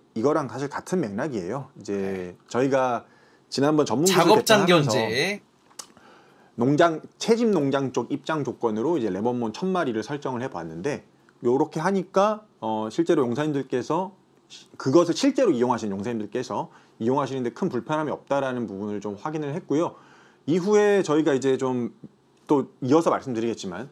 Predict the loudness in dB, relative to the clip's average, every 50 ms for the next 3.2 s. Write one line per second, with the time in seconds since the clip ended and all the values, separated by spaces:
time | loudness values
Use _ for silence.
0 | _ _ -20 -20 _ -2 -2 0 0 0 0 0 0 0 0 0 0 -2 -2 -2
1 | -2 -2 0 0 0 0 0 0 -2 -2 -2 -2 -4 -4 -4 -4 -4 -4 -4 -4
2 | -4 -4 -6 -6 -10 -12 -20 _ _ _ _ _ _ _ _ _ -10 -8 -8 -8
3 | -10 -12 -14